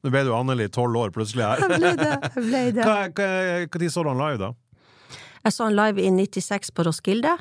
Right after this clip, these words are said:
Speaker 1: Ja, der, der var jeg også. Da spilte
Speaker 2: Mm.
Speaker 1: dere også det året. Jeg tror, jeg tror
Speaker 2: Eh,
Speaker 1: Belcanto
Speaker 2: nei,
Speaker 1: spilte i
Speaker 2: nei, vi
Speaker 1: nittiseks.
Speaker 2: spilte i nittito. Jo,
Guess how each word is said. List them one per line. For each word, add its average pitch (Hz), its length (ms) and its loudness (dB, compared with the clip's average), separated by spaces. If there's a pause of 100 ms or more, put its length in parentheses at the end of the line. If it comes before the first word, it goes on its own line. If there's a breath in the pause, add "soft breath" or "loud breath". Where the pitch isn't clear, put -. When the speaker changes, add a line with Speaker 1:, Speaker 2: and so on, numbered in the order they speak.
(160)
Speaker 1:
Ja, 214 140 0 (180)
der, 160 240 -2
der 160 160 0
var 170 140 2
jeg 165 80 -2
også. 117 180 -8
Da 165 140 0
spilte 165 200 4
Speaker 2:
Mm. 151 60 2
Speaker 1:
dere 190 240 -4
også - 140 -4 (100)
det 107 180 -2 (120)
året. 110 240 -2 (500)
Jeg 190 80 2
tror, 185 180 2
jeg 185 100 0
tror 165 40 -2
Speaker 2:
Eh, 190 80 0
Speaker 1:
Belcanto 226 240 4
Speaker 2:
nei, 233 160 4
Speaker 1:
spilte 240 200 0
i 240 40 2
Speaker 2:
nei, 233 100 4
vi 233 60 2
Speaker 1:
nittiseks. 214 160 0
Speaker 2:
spilte 226 240 0
i 214 60 2
nittito. 220 420 -2 (920)
Jo, 330 80 6